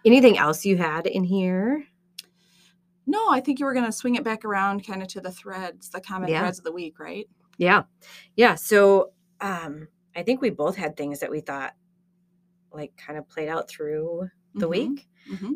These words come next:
Speaker 1: Um, we both discussed early in the week the whole vine thing that played
Speaker 2: Yes.
Speaker 1: out early in the week in the two scriptures, which was kinda cool to see that.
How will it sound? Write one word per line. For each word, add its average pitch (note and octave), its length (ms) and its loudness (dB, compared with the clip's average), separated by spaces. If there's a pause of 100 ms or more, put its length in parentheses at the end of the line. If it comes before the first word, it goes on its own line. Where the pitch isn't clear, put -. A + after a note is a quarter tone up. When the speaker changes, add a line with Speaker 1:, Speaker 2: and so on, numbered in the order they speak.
Speaker 1:
Um, D3+ 480 -10 (600)
we E3+ 100 -12
both F#3 220 2
discussed F3 420 -4
early A3 220 6
in E3 80 0
the D#3+ 60 -2
week D#3 260 -8
the E3 100 -8
whole E3+ 180 -2
vine D#3 380 -6
thing C#3 300 -12 (160)
that E3+ 240 -4
played E3+ 120 -2
Speaker 2:
Yes. D3+ 100 -2
Speaker 1:
out D#3 120 -6
early D#3 240 -4
in D#3 60 -4
the D#3+ 60 -6
week D3+ 160 -8
in D#3 60 -10
the D#3+ 60 -6
two D#3+ 140 -10
scriptures, D#3 440 -8
which D#3 140 -14
was - 120 -16
kinda D#3+ 260 -8
cool E3 220 -4
to E3 120 -10
see E3 220 -10
that. D3+ 320 -4